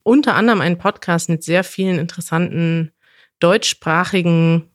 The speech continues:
manchmal auch englischsprachigen, aber vor allem deutschsprachigen Gästen aus dem Comedy-Bereich.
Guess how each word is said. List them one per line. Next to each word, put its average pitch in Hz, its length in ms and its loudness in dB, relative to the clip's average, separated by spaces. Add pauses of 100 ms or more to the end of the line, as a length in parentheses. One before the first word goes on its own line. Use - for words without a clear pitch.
manchmal 190 340 -2
auch - 60 -6
englischsprachigen, 156 760 0
aber 156 160 0
vor - 180 -4
allem 170 220 2
deutschsprachigen 165 760 0
Gästen 175 360 -2
aus - 160 -2
dem 170 120 0
Comedy-Bereich. 180 800 0